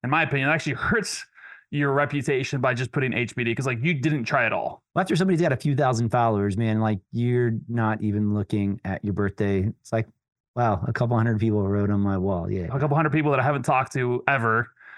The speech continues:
Speaker 1: wrote on my wall. I use it for business, right? So a lot of people on here, I'm like, some people are, like, writing, I'm like, "Dude, I don't even know who you are, man. Oh, perfect opportunity to unfriend you. Like, I don't want you on here anymore."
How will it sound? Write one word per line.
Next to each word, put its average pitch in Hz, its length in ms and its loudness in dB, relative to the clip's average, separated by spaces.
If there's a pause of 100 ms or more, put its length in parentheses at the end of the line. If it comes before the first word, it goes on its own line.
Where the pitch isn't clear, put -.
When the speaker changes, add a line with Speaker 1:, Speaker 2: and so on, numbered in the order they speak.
Speaker 1:
wrote 131 200 2
on 123 100 2
my 123 100 4
wall. 117 600 2 (220)
I 113 60 2
use 127 180 0
it 117 80 -2
for 123 80 -2
business, 123 360 0
right? 120 260 2
So 127 120 -4
a 123 40 0
lot 127 180 2
of 113 60 -4
people 131 220 -2
on 135 140 2
here, 117 120 2
I'm 117 80 2
like, 117 180 0 (120)
some 175 220 -2
people 139 160 0
are, 135 40 0
like, 127 180 -2
writing, 135 260 0
I'm 196 80 0
like, 220 120 -2
"Dude, - 140 -4
I 196 80 0
don't 202 120 2
even 170 100 2
know 175 60 2
who 180 100 2
you 190 180 2
are, 185 180 4
man. 143 180 2
Oh, 208 160 0
perfect 190 380 -2
opportunity 202 360 0
to 202 120 2
unfriend 202 300 0
you. 202 260 2
Like, 160 160 2
I 170 60 2
don't 247 100 2
want 147 140 0
you 151 120 2
on 139 140 2
here 139 100 2
anymore." 135 420 0